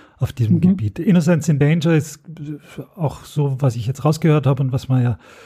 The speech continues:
Speaker 1: hört, auch ü-, über Sie so Ihr Hauptprojekt im Moment. Sie
Speaker 2: Mhm.
Speaker 1: sind, glaube ich, Geschäftsführerin des
Speaker 2: Mhm.
Speaker 1: deutschsprachigen,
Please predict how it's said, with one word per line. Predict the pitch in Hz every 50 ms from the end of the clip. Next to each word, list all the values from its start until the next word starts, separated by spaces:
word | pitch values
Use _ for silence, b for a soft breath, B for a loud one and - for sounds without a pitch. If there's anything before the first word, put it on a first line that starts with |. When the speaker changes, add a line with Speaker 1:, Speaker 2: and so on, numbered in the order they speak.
| B B B B B
Speaker 1:
hört, | - 139 135 151 156 160 160 - -
auch | - 143 143 139 -
ü-, | 190 190 196 185 175
über | 175 139 135 131
Sie | 120 113 113 143 147 151
so | 127 - 156 180
Ihr | 175 165 - - 151 147 147 139 139 139 117 104 - - _ _ _ _ -
Hauptprojekt | - - 139 143 139 143 - - - - - _ _ _ _ _ _ _ _ _ _ _ _ - - - 139 123 117 127 151 175 - - - 175
im | 175
Moment. | 175 165 160 165 170 -
Sie | 185 165
Speaker 2:
Mhm. | 233
Speaker 1:
sind, | 285 156 156
glaube | - 160 147 131
ich, | -
Geschäftsführerin | - 131 - 170 165 - - - 180 165 156 147 160 151 147
des | 151 143 - -
Speaker 2:
Mhm. |
Speaker 1:
deutschsprachigen, | 156 156 175 170 196 170 220 285 302 - - 170 143 151 151 151 139